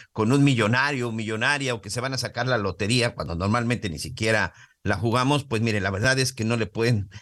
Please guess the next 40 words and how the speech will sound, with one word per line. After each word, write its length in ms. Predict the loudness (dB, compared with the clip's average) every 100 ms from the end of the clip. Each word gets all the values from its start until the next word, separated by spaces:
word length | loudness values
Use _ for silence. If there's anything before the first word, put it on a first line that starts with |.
| _
dejar 320 | -6 -2 -2
su 180 | 0 -2
destino, 440 | -2 -4 -2 2 2
no 40 |
le 100 | 2
pueden 260 | 2 2 2
dejar 260 | 0 -4
el 40 | -4
futuro 360 | -6 -2 0
a 40 | 0
la 140 | -4
suerte. 400 | -6 -6 -6 -4
Así 320 | -2 -2 -2
que 260 | 0 -2 -2 -16 -20 -6
mejor 480 | -4 0 2 2 2
hay 120 | -2
que 140 | -2 -4
pensar 420 | -4 0 0 0
que 100 | -4
nosotros 460 | -4 -2 0 0
mismos 520 | 2 4 4 4 0 -8 -20 -20
seremos 380 | -4 0 2 2
los 120 | 0
responsables 720 | -2 -4 -4 -2 -2 0 -2
de 120 | 0
asegurarnos 720 | 0 0 0 2 2 0 -4 -2
una 200 | -2 -2
buena 560 | -2 2 2 0 -2
calidad 420 | -4 -4 0 0
de 160 | 0 -2
vida 420 | -2 0 -2 -4 -4
en 220 | -2 0
la 100 | -4
vejez. 500 | -6 -8 -8 -8 -12 _ _ -10 -4
Hay 120 | 0
que 120 | 2
ahorrar 400 | 2 2 0 -4 -6
en 120 | -4
nuestra 260 | -2 -2 -2
Afore, 440 | 2 2 2 -6